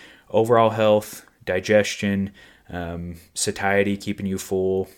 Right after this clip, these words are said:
And just generally, I, I like,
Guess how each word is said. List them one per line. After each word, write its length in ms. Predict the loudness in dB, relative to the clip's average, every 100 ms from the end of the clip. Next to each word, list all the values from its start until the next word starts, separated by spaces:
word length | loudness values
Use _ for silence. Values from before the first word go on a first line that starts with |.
| _ _ -10
And 400 | -8 -6 -8 -6
just 180 | -8 -6
generally, 580 | -2 -2 0 0 2 0
I, 280 | -2 -4
I 20 | -4
like, 380 | -2 -4 -6